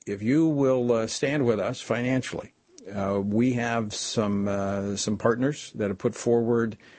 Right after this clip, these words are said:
a special match. It is a challenge match. It'll be, your gift will be quadrupled.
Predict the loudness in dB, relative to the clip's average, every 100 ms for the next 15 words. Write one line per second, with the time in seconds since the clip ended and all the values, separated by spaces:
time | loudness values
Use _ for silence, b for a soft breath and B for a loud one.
0 | B -6 -4 -4 -2 0 0 2 2 0
1 | b b _ _ -6 -2 0 -2 -6 -12
2 | -10 -10 -14 _ _ _ -2 -2 -2 0
3 | 2 2 2 0 0 0 0 0 0 -4
4 | -8 -8 -2 -2 0 2 0 0 -2 -2
5 | -2 -6 -6 -4 0 0 0 -4 -12